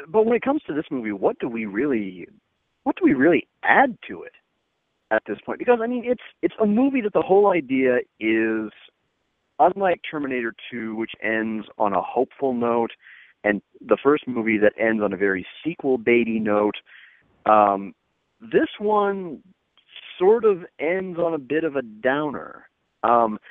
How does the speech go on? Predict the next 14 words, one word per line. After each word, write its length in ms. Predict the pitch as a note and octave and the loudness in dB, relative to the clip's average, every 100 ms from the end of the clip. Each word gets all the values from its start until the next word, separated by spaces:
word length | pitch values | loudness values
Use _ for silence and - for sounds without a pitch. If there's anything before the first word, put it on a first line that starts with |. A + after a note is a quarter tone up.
| - - | -18 -6
in 120 | D3+ | 0
fact, 260 | G#3 G#3+ E3+ | 2 2 -2
if 100 | D3+ | -6
you 100 | F#3 | -4
were 80 | D#3 | 0
going 260 | F#3+ A3+ | 2 2
to 60 | G3 | 2
really 260 | G3 G3 | 2 2
call, 360 | - G3+ F#3+ E3 - - | 0 -2 0 -2 -4 0
call 200 | G3+ F3+ | 2 2
any 180 | G3+ D#3+ | -2 -4
movie 280 | G3 D#3+ | -4 -6
Terminator 500 | A3 G3 F3 D#3+ D3 | -8 -8 -6 -4 -4
Genisys, 640 | G#2 E2+ C3+ G#3+ - G2+ | -6 -6 -6 -6 -8 -8